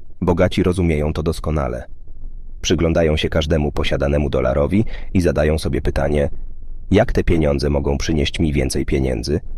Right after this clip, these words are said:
A potem kupują aktywa. Tymczasem większość ludzi wydaje zarobione pieniądze na rzeczy, nie przynoszą żadnego zwrotu.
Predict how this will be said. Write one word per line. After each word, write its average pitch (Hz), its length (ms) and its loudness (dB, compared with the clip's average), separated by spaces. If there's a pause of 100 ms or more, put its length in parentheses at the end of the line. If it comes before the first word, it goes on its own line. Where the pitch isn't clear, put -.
(540)
A 90 80 2
potem 90 280 2
kupują 73 400 0
aktywa. - 520 -2 (480)
Tymczasem 95 440 2
większość 82 460 0
ludzi 76 360 2 (260)
wydaje 85 380 2
zarobione 71 440 0
pieniądze 76 420 0
na 69 120 0
rzeczy, 76 380 0 (300)
nie 85 140 4
przynoszą 90 480 2
żadnego 73 400 0
zwrotu. 76 420 0